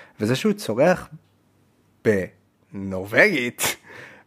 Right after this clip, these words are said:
אתה לא יודע למה הוא מתכוון, ולמה הוא חייב להרוג את ה-,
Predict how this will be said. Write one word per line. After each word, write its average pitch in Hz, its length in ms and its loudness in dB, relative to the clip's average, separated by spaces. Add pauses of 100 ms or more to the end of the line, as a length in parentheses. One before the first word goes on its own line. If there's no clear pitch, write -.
(160)
אתה - 360 -4
לא 113 100 0
יודע 160 460 8
למה 190 160 6
הוא 202 80 6
מתכוון, 208 460 2
ולמה 127 380 6
הוא 127 80 6
חייב 120 260 4
להרוג 120 280 2
את - 60 -4
ה-, 139 40 0